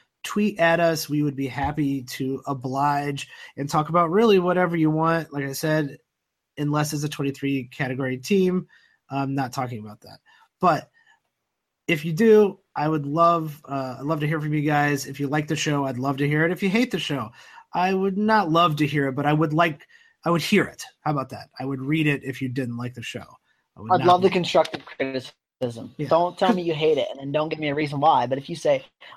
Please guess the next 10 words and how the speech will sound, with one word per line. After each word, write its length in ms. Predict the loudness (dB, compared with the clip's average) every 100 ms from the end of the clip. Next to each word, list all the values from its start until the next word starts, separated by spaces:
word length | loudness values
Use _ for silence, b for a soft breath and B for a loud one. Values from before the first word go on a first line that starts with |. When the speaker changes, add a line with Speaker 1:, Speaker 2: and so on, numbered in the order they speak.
| B
Speaker 2:
"I 80 | 2
hate 220 | 4 2
it 120 | 2
'cause 220 | 0 -4 -6
you 140 | -14 -2
talk, 300 | 0 0 0
like, 280 | -2 -4 _ _ _ _ _ _ _ _ _ 4
saying 380 | 6 6 4 2
and 280 | 0 0
you're 360 | -2 0 -2